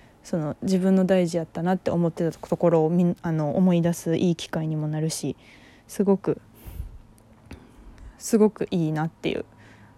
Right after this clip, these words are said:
本でした。すごくいいなという本です。はい。というわけで、えーっと、来週はですね、嫌われる勇気を急にやりますので、もしよかったら読んだら、読んでいただいてたら、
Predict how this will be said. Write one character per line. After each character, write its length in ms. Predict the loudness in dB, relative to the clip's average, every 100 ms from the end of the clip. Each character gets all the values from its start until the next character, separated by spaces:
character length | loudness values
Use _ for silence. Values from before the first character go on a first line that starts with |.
| -6
本 140 | -4 -2
で 80 | -4
し 80 |
た。 180 | -8 -12 -16 _ -20 -20 -20 -20 -20
す 180 | -4 0
ご 80 | 0
く 220 | 0 0
い 60 |
い 140 | 2 0
な 140 | 0
と 140 | -2 -6
い 80 |
う 40 | -8
本 380 | -6 -6 -6 -6
で 80 | -6
す。 240 | -6 -10 -16 -20 -20 -20 -10
は 140 | -2
い。 100 | -2 -4 _ -20 -20 -20 -20 _
と 80 | 2
い 40 | 4
う 20 |
わ 80 | 6
け 160 | 4
で、 200 | 2 0 -4
え 720 | -2 0 2 2 0 -2 -4 -6
ー 20 |
っ 20 | -10 -8
と、 280 | -6 -6 -8
来 200 | 0 2
週 160 | 2 2
は 100 | 2
で 80 | 0
す 80 | -4
ね、 80 | -4
嫌 220 | 0 4
わ 100 | 8
れ 120 | 8
る 80 | 8
勇 240 | 6 2
気 180 | 2 -2
を 120 | -4 -4 -18 -20 -20 -20 -20 -20 -20 -20 -20 -20 -6
急 160 | 0
に 180 | 2 2
や 80 | 2
り 100 | 4
ま 140 | 2
す 140 | 2 0
の 80 | -2
で、 120 | 2
も 140 | 2
し 100 | 4
よ 80 | 2
か 120 | 0
っ 40 | -4
た 200 | -4 -6
ら 160 | -6 -4
読 140 | 0
ん 80 | 2
だ 120 | 2
ら、 160 | 0 -2 -10 -8
読 160 | 0 4
ん 100 | 6
で 240 | 6 4 0
い 80 |
た 140 | 0 4
だ 100 | 4
い 100 | 4
て 100 | 0
た 140 | -2
ら、 100 | -4